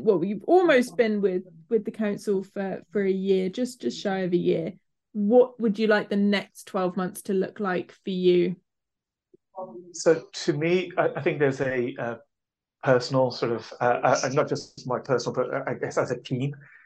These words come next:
Speaker 2: uh, a digital innovation team, where do we want to be? We want to really start, um, showcasing this operating system and how it can, um, increase value, both from a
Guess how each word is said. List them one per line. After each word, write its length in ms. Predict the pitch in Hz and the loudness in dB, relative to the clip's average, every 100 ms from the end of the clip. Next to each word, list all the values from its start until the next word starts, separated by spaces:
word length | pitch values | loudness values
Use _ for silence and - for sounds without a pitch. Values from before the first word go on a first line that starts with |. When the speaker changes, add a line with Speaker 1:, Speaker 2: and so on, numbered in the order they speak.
| _ | _
Speaker 2:
uh, 280 | 123 120 117 131 | 0 2 2 0
a 80 | |
digital 400 | - 131 - 127 | -2 -4 -4 -4
innovation 500 | 117 117 117 113 113 | -4 -4 -4 -6 -10
team, 420 | - - 117 131 120 | -14 -8 -6 -6 -4
where 160 | 123 | -4
do 80 | 117 | -2
we 80 | 113 | -4
want 200 | 113 110 | -4 -8
to 60 | - | -8
be? 140 | 120 | -6
We 140 | 120 | -4
want 160 | 120 120 | -2 -4
to 120 | 117 107 | -6 -6
really 280 | 127 120 | -4 -4
start, 360 | 113 - 117 113 - - - - | -6 -4 -4 -4 -14 -20 -20 -8
um, 400 | 120 117 107 113 - | -6 -4 -6 -8 -16
showcasing 800 | - - 120 - 117 - 117 113 - | -6 0 0 2 -4 -2 -8 -8 -6
this 180 | 117 - | -6 -2
operating 420 | 113 - 117 120 | -6 -2 -4 -4
system 380 | 123 - 135 123 | -10 -4 -4 -2
and 100 | 110 | -6
how 360 | 123 117 117 107 - _ _ | 0 2 2 -2 -14 _ _
it 160 | 127 117 | -6 -4
can, 300 | 135 113 107 - | 0 -2 -2 -8
um, 300 | 127 113 110 123 | -4 -4 -6 -8
increase 380 | 120 - 117 - | -8 -4 -4 -6
value, 540 | 104 113 107 127 131 | 0 0 2 0 2
both 380 | 127 117 117 - - _ _ _ _ _ _ - | 2 0 -2 -10 -20 _ _ _ _ _ _ 0
from 220 | 127 117 | 2 2
a 340 | - 120 113 | 0 0 0